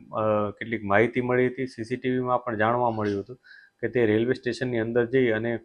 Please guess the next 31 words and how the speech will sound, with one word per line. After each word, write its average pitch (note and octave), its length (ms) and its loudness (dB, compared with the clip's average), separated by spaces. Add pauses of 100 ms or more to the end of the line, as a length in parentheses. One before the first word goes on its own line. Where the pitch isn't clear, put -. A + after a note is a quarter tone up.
(500)
અ, A2 220 4
કોઈ A2+ 220 0
ટ્રેનમાં A#2 440 2
બેસી A2 260 0
જાય G2 220 0
છે, A2+ 160 -8
જે A#2+ 180 -4
બાબતે B2+ 720 0
વધુ A#2+ 220 2
ઊંડાણપૂર્વક B2 600 0
પોલીસે A#2+ 280 -2
તપાસ A#2+ 400 0
કરી G2+ 160 -4
હતી B2 180 -10 (440)
અને A#2 160 -4
અલગ A#2 240 2
અલગ B2+ 180 0
ટ્રે-, A2 480 2
ટ્રેનનો, A#2+ 540 -2
અ, G#2 460 -4
જે G#2+ 520 0
ટાઇમિંગ્સ A#2 500 0
હોય, B2+ 160 4
એ A2+ 80 2
પ્રમાણે, B2+ 440 -2
અ, A2 180 -6
લોકોનો A2+ 380 -2
પણ A2 160 -6
સંપર્ક A2 340 -4
કર્યો G2 320 -2
હતો. A2 160 -10